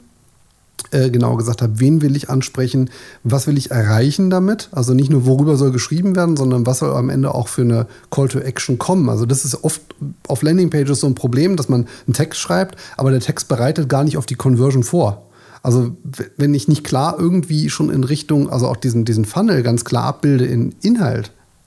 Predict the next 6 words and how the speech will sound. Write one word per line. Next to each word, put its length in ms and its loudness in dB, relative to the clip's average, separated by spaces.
dann 360 0
wird 240 -4
der 200 -2
auch 300 -4
weniger 460 2
konvertieren, 640 -2